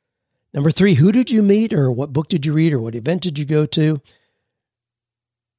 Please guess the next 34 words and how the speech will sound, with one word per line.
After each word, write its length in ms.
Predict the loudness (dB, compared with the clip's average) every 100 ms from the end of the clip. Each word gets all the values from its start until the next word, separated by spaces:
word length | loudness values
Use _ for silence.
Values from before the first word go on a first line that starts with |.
| _ _ _
You 80 | -16
know, 60 | -4
what, 180 | -4 -2
what 180 | -2
did 200 | -4 -4
you 100 | -4
come 240 | -2 -2 0
up 180 | -2 -6
with 300 | -12 -14 _ _ _ _ _ _ _ _ _
that 160 | -8 -2
gave 340 | 2 2 0
you 160 | -4 -6
possible 500 | -4 -4 -4 -6 -6
solutions? 800 | -4 -2 -2 -4 -12 -16 -18 -18 _ _ _ _ _ _ _ _ -10
Number 160 | -8
four, 280 | -4 -2 0
what, 200 | 0 -4 _
what 180 | -14 -6
plan 220 | -2 0
of 80 | 0
action 340 | -4 -4 -8
did 180 | -8 -8
you 60 | -10
choose? 680 | -6 0 2 2 -2 -8 -18 _ _ _ _ _ _ _ _
Number 160 | -10 -10
five, 360 | -4 -2 0 0
what 220 | -4 -2
would 160 | -2
have 100 | -2
happened 460 | -4 -4 -4 -4 -6
if 120 | -4
you 160 | -2 0
had 140 | -2
chosen 500 | -2 0 0 -2 -4